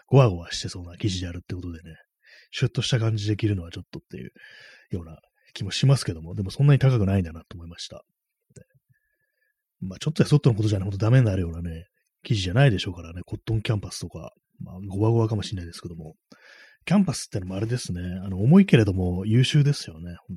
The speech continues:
当にこう、味も出てくるし、ね、たまになんかこう、オイルを染み込ませて、撥水みたいな感じに加工するっていうこともありますけども、なんか結構いい、いいのかななんて思いました。私も何かね、こう作るとなったら、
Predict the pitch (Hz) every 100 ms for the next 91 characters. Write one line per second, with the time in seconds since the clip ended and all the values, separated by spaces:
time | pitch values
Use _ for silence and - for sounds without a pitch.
0 | - 87 87 87 78 104 101 123 117 117
1 | - - 110 95 - - - _ _ -
2 | - - _ - 120 123 123 92 92 87
3 | - - - - - - _ 131 147 110
4 | 90 127 117 120 113 101 90 90 87 -
5 | 110 - 120 117 87 87 85 85 98 101
6 | 92 95 95 95 90 92 87 82 - _
7 | _ _ _ - 101 101 98 - 90 85
8 | 82 87 - _ - - _ _ - 139
9 | 92 151 101 107 107 156 113 87 92 87
10 | 85 90 87 90 87 90 76 _ _ _
11 | _ _ - 127 151 139 160 151 87 87
12 | - 95 - - 151 98 90 - 90 82
13 | 82